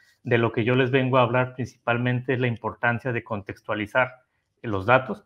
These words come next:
como bien decía Héctor, conocer el negocio y primordialmente identificar los sesgos, que son cosas muy importantes de las que pocas veces se llega a hablar en este, digamos, en este tipo de foros. Y empezaré primero por los objetivos.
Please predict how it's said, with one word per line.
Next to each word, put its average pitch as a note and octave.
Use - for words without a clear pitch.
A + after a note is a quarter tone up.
como G2+
bien G#2+
decía A2+
Héctor, A2+
conocer G2+
el B2
negocio B2+
y A2
primordialmente B2
identificar A#2
los B2
sesgos, G#2
que -
son C3+
cosas C#3+
muy C#3
importantes B2
de A#2
las G2
que -
pocas B2
veces B2+
se G#2+
llega A#2
a B2
hablar B2
en A#2+
este, A2
digamos, G#2+
en A#2
este -
tipo C#3+
de C3+
foros. F#3+
Y C3+
empezaré C#3
primero D#3+
por D#3
los B2+
objetivos. C#3+